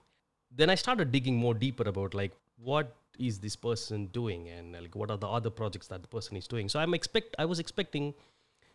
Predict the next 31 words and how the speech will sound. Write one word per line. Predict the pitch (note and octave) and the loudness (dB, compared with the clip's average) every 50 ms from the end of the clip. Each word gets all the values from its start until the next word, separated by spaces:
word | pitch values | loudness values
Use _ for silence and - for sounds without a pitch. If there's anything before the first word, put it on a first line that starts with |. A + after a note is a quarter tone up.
| _ - | _ 2
everything | - C#3 C3+ C#3 A#2+ B2+ A2+ G#2 | 4 4 4 4 2 2 2 4
will | G#2+ G#2+ | 2 2
be | G2 G#2+ G#2 G2 G2 G2 - _ _ _ _ _ _ _ _ _ _ | 2 2 0 0 -2 -4 -8 _ _ _ _ _ _ _ _ _ _
in | B2+ A2 G2 | -2 0 2
the | A2 G2+ | 4 4
aerospace | A2 B2 C#3+ - - - D3 | 4 2 2 0 -2 -4 -4
spectrum. | - - G#3 - - A2 F#2 E2+ E2+ G2 - | -4 -4 -6 -6 -6 -8 -10 -10 -12 -16 -20
Like, | F#2 F2+ _ _ | -20 -20 _ _
we'll | - F2+ F2+ F2 | -20 -20 -20 -14
be | F2+ G2 F2+ - _ | -14 -14 -14 -14 _
creating | - - A2+ G#2 F#2 - G2+ F#2+ | -8 -4 -4 -2 -2 -2 -4 -2
some | - G#2 G2 G2 G2 | -2 -2 0 0 0
S | G2 F#2 | 0 0
D | F#2+ G2+ F#2 G2 | -2 -2 -2 -2
R, | A2+ B2+ C3+ C#3 C#3 C#3 C3+ C#3 B2+ - _ _ _ | 0 0 0 0 0 -2 -2 -4 -4 -8 _ _ _
um, | - C3 B2+ B2 B2 B2 A#2+ A#2+ A#2 A#2 A2+ G#2+ - - | 0 2 2 4 4 4 4 2 2 0 -2 -4 -4 -2
libraries | A2 B2 B2+ B2 A#2 A#2+ A#2+ B2+ B2+ B2 B2+ A#2+ G#2 | 2 2 2 2 2 0 0 0 0 0 0 0 0
or, | G#2+ G2+ G2+ G2 F#2+ F#2+ F#2+ F#2+ F#2+ - | -2 -2 -2 -2 -2 -4 -4 -6 -6 -4
or, | G2+ G2 G2 F#2+ F#2 F2+ F2 F2+ F#2+ G#2 _ _ _ _ | -4 -2 -2 -2 -2 -2 -4 -6 -10 -14 _ _ _ _
um, | - G2 F#2 F2 - | -6 -6 -4 -4 -2
tool | - C3 C3+ | 0 0 0
components. | A#2+ - A#2+ - B2+ B2 B2 B2+ B2+ B2+ B2 - - - - - _ _ _ _ _ _ _ _ _ _ _ _ _ _ _ _ | 0 -2 -2 0 0 0 0 0 -2 -2 -4 -6 -10 -12 -20 -20 _ _ _ _ _ _ _ _ _ _ _ _ _ _ _ _
But | - B2+ B2+ - | 0 0 4 6
turned | G#3+ B3 C#4 F#3+ | 8 8 8 8
out | B2 A2+ C3+ G3 A#3 F#3+ - - | 6 4 4 2 -2 -4 -2 0
I | C#3+ E3 | 2 2
was | F#3 G3 F#3+ | 2 2 2
wrong. | G#3+ A#3+ A3 - A#2 F#2 - _ _ _ _ _ _ _ _ _ _ _ _ - | 2 0 0 -2 -4 -8 -12 _ _ _ _ _ _ _ _ _ _ _ _ -10
She's | - - A3+ A3 G#3+ | -4 0 2 2 2
someone | - - C4 C4 A#3 G3+ D#3 | 2 2 2 4 6 6 6
who | C3+ D3 D#3 D#3+ D#3 D#3 D#3 C#3+ | 6 6 6 6 6 4 4 0